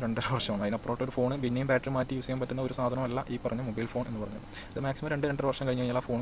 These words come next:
മാറ്റിയിട്ട് യൂസ് ചെയ്യുക. അല്ലാന്നുണ്ടെങ്കിൽ ഇതുപോലെ നമുക്ക് അത് സൂക്ഷിച്ച് ഉപയോഗിക്കേണ്ട ഒരു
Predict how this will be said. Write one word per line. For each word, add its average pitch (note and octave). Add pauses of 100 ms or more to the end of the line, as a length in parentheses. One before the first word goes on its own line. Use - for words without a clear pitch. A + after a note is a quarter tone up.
മാറ്റിയിട്ട് A#2
യൂസ് A2
ചെയ്യുക. A2 (460)
അല്ലാന്നുണ്ടെങ്കിൽ C#3 (180)
ഇതുപോലെ A2+
നമുക്ക് A#2+ (400)
അത് D#3 (160)
സൂക്ഷിച്ച് E3+
ഉപയോഗിക്കേണ്ട D3+
ഒരു D3